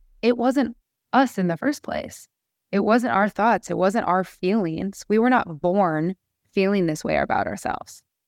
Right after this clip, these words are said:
One of my, my favorite things, uh, it's just, like, a little fun fact that I ask people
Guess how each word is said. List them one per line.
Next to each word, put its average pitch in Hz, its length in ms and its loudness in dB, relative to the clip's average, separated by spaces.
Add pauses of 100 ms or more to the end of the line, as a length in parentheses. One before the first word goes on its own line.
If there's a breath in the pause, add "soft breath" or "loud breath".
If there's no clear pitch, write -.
(120)
One 202 140 4
of 233 40 8
my, 220 140 6
my 185 160 0
favorite 185 420 -2
things, 170 520 -4
uh, 156 240 -6 (260)
it's 185 180 -4
just, 185 200 -2
like, 190 240 0
a 170 160 0
little 170 200 0
fun 151 280 -4
fact 156 500 -8
that 175 100 0
I 165 60 0
ask - 340 -8
people 175 480 -6